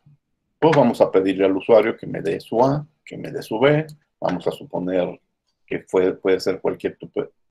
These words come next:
tipo de número, no lo voy a restringir a enteros, entonces que sea flotante para que su uso sea general,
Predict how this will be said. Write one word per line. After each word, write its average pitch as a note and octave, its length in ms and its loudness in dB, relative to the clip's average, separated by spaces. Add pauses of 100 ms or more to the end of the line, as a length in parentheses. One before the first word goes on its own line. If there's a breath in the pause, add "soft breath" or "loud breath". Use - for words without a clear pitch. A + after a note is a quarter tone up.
(120)
tipo F#2+ 300 -2
de F#2 80 0
número, B2+ 420 4
no G2 180 0
lo F#2+ 120 2
voy F#2+ 180 2
a F2+ 60 0
restringir F#2+ 560 -4
a - 20 0
enteros, D#3 480 4
entonces C#3 400 -4 (480 loud breath)
que F#2+ 100 -10
sea F#2 200 0
flotante B2 540 2
para F#2+ 200 0
que F#2+ 140 -6
su F#2+ 160 -2
uso G2 180 -4
sea F#2+ 180 0
general, D3 600 2